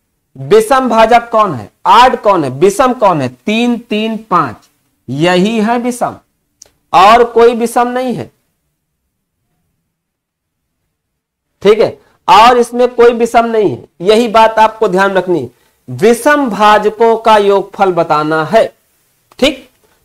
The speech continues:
तो विषम भाजक है तीन, तीन और पांच, तीन, तीन और पांच। अब क्या करेंगे?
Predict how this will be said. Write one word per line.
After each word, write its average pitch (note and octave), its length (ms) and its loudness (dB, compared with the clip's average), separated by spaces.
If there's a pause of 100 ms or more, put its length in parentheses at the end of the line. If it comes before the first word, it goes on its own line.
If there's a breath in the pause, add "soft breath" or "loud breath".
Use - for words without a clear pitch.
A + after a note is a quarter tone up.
तो G3+ 80 2
विषम G3 440 -2
भाजक G#3+ 420 0
है A3+ 100 -4
तीन, G#3 640 -4 (220)
तीन F#3+ 460 -2 (100)
और F#3+ 140 2 (140)
पांच, - 340 -6 (1200)
तीन, G#3 340 2 (100)
तीन A3 320 -6 (140)
और A3 160 4 (120)
पांच। F3 380 -2 (4000)
अब G3 120 2
क्या A3 240 4
करेंगे? A#3+ 380 0